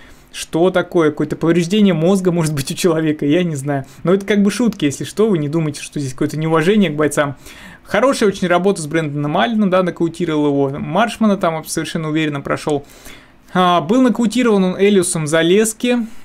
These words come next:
И вот я что хочу сказать. Здесь нужно обратить внимание на то, что сам всё-таки Стрикленд очень тяжело бьёт. Хоть он его так катит, у него очень тяжелый удар, да.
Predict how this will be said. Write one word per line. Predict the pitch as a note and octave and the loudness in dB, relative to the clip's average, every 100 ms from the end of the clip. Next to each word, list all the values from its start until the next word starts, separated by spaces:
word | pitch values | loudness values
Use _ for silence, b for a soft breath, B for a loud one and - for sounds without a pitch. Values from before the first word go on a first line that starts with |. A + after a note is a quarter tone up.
| G3+ | -8
И | F#3+ G3 G3+ F#3 | 0 2 4 2
вот | F3+ F#3 F3+ | 2 0 2
я | F#3 A3+ G#3+ F#3 | 2 4 0 -2
что | - G3+ | -4 -2
хочу | G3+ - | -2 -8
сказать. | - F3 D#3+ D3 | -8 -2 0 0
Здесь | G3 G#3 | -2 2
нужно | A3 G3+ F3 B B B | 4 4 2 B B B
обратить | E3 E3 F#3+ A#3 F#3+ | -2 0 0 -2 -2
внимание | F3 G3 G#3 F3 | 0 4 4 2
на | D#3+ | -2
то, | D#3+ G#3+ B3+ | -2 0 -2
что | - E3+ E3 - | 0 -2 -2 -8
сам | - - G3+ G3 D#3 | -6 0 2 2 0
всё-таки | - - F#3 F3+ E3+ | -4 2 2 0 -6
Стрикленд | - G#3+ A3+ D#3 | -4 -2 -2 -2
очень | D#3+ F3 F#3 | -2 -2 -4
тяжело | D3+ D#3+ D#3+ | -4 -2 0
бьёт. | D#3 D3+ C#3 - _ | 2 0 0 -6 _
Хоть | - E3 E3 | -6 -4 -2
он | D#3 | -4
его | D#3 | -2
так | D#3 D#3 | -2 0
катит, | B3+ B3+ - | -2 -2 -8
у | |
него | D3 D3 | -6 -6
очень | - D#3+ F3 F3 F3 | -4 0 0 0 -10
тяжелый | - D3+ D3 D3 D3+ | -10 -8 -4 -2 -2
удар, | D3 C#3+ C#3 | 0 0 0
да. | D3 F3+ | -4 -6